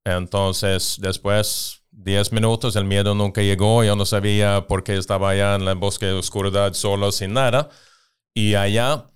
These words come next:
nació, yo creo, la cosa de enfrentar riesgos. Porque miedo es una forma de riesgo.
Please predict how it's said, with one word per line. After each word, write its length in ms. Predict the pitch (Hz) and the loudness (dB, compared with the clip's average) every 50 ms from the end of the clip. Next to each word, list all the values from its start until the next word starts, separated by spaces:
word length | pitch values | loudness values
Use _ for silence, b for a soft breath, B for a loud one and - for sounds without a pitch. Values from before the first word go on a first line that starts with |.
| _ _ _ _ _ _ _ _ _ _ _ _ _ _ - | _ _ _ _ _ _ _ _ _ _ _ _ _ _ -6
nació, 720 | 113 101 104 104 107 107 101 - - 107 107 110 127 131 | -2 0 2 2 2 2 2 0 0 0 2 2 2 2
yo 160 | 127 110 101 - | 2 0 0 0
creo, 600 | 107 101 107 110 110 110 104 98 92 85 80 - _ _ _ _ _ _ _ _ _ _ _ _ _ _ _ _ _ _ - - - | 0 0 2 4 4 4 4 2 2 0 -4 -8 _ _ _ _ _ _ _ _ _ _ _ _ _ _ _ _ _ _ -10 -10 -8
la 200 | - 101 98 98 | -4 -2 -2 -2
cosa 840 | - - 107 104 104 - 123 117 113 113 113 110 101 92 87 82 85 - _ _ _ _ _ _ _ _ - | -2 0 0 0 0 2 2 2 2 2 2 2 0 0 -2 -4 -10 -18 _ _ _ _ _ _ _ _ -8
de 180 | 90 98 95 | -4 -2 -2
enfrentar 840 | 92 - - - - 104 107 101 92 87 - - 98 98 98 95 87 | -2 -2 -4 -4 -2 -2 0 -2 -2 -4 -2 -2 0 2 2 0 0
riesgos. 680 | 90 92 92 87 87 82 - - 67 - - - - _ _ _ _ _ | -2 -2 -2 -2 -2 -2 -6 -8 -10 -14 -16 -16 -18 _ _ _ _ _
Porque 260 | - 107 95 - 104 104 | -2 -2 -2 0 -2 -2
miedo 520 | 104 107 117 123 127 127 135 143 - - | 0 2 2 2 2 0 0 -2 -4 -4
es 140 | 110 101 95 | -6 -6 -4
una 120 | 104 101 87 | -4 -6 -4
forma 280 | 101 101 92 95 92 | -4 -4 -4 -4 -6
de 100 | 87 90 | -6 -4
riesgo. 480 | 87 95 101 98 - - - 80 - | -4 -2 -2 -2 -2 -4 -10 -14 -16